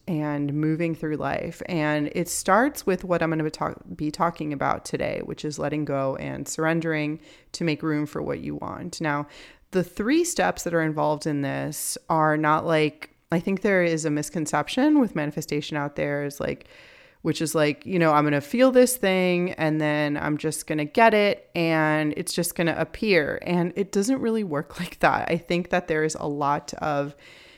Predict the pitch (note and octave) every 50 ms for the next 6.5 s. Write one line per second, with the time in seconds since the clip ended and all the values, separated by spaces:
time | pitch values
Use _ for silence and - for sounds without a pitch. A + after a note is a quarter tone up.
0 | - - - F3 E3+ D#3 D#3 C#3 C#3 C#3 - G3+ G#3 B3+ C4+ - - B3 A#3+ B3
1 | B3+ B3+ C4 C4 - - F3 E3 E3 E3 E3 D#3+ - - G3 G#3 G#3 - G#3+ G3
2 | - - F3+ F3+ F3+ - A3 G3+ - - E3 E3+ - - - - F3+ F3 - -
3 | - G3+ G3 G3 G3+ F#3 E3+ - - F#3+ F#3 G#3+ A3 G3 G3 F#3+ - - - F3+
4 | F3 F3 D#3+ D3+ D3 D3 D#3 D#3 D#3+ D#3 D3+ C#3+ C#3 C#3+ C#3 - - - D#3 C#3+
5 | D3+ D3 - D#3 C#3+ C#3 C#3 - D#3 D3 - - - - - D3 C#3+ C3+ C#3 D3+
6 | - - - - - - - - -